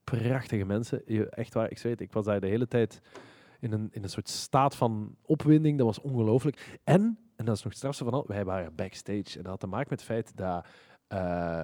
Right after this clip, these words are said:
Justice daar speelde en het Gauthier. En ik ken, eh,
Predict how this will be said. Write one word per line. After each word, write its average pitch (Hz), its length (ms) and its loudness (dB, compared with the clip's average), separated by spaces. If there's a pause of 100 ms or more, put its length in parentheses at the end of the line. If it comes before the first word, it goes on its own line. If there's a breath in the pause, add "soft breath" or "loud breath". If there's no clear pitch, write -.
(140)
Justice - 580 -8
daar 135 160 0
speelde 202 440 -4 (680 loud breath)
en 147 380 0
het - 120 -12 (160)
Gauthier. 113 500 2 (260)
En 101 140 -6
ik 110 100 -2 (100)
ken, 123 380 2
eh, 101 200 2